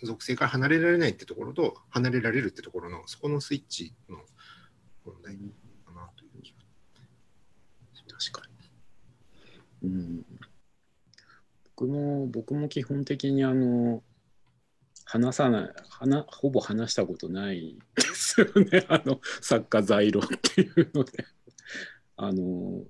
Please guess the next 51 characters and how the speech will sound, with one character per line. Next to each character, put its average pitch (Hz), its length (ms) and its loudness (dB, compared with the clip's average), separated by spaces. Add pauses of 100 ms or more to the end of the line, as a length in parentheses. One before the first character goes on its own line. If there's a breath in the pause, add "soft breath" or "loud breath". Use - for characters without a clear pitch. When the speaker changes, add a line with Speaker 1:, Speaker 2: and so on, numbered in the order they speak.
Speaker 2:
知 - 180 -2
り 117 180 4
合 127 120 2
い 131 180 4
じ 131 100 2
ゃ 135 60 4
な 107 140 4
か 92 120 -4
っ - 60 -10 (100)
た 80 120 -4
ら 82 100 -6 (400)
話 98 340 -14
さ 98 140 -12
な 92 220 -8
い 95 220 -14
し、 98 1000 -4
あ 110 80 -4
と、 92 380 -4 (480 soft breath)
自 104 60 -12
分 131 340 4
の 139 180 2 (220)
が 131 180 0
展 131 240 2
覧 135 220 2
会 135 200 4
や 135 120 6
っ - 60 -6 (140)
た 131 120 4
り 92 400 2 (560 soft breath)
す - 240 -8
る、 98 400 -2
し - 160 -6
て 104 140 0
い 104 140 2
る 101 140 -2
時 98 320 -4
に、 87 380 -4 (360 soft breath)
在 113 320 2
庫 139 160 2
し - 80 -4
た 147 120 0
こ 135 140 0
と 98 120 0
っ - 80 -4
て - 140 -10
い 80 60 -4
う - 20 -10
か、 80 280 -8
な 95 100 -8
ん 90 60 -8
か、 - 200 -12